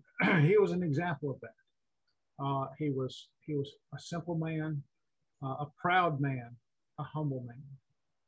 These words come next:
Uh, he was the other giant in my life. So what do I think of Black History Month?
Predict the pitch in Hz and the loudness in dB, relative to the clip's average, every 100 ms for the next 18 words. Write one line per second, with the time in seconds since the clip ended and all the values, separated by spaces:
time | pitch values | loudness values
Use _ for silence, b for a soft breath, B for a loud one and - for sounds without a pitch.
0 | _ _ _ 131 135 139 165 160 139 151 | _ _ _ -8 -8 -2 0 0 -2 -4
1 | 151 156 139 - 131 127 120 _ _ _ | -4 -2 -4 -4 -6 -6 -14 _ _ _
2 | 139 127 120 120 120 139 - - 143 139 | -12 -10 -12 -16 -20 -20 -14 -6 -4 -4
3 | _ _ _ _ 175 180 185 185 175 202 | _ _ _ _ -4 -2 0 -2 -2 -4
4 | 196 170 165 180 180 196 - 190 180 190 | -2 -4 -2 -4 0 -2 -2 -4 -4 -4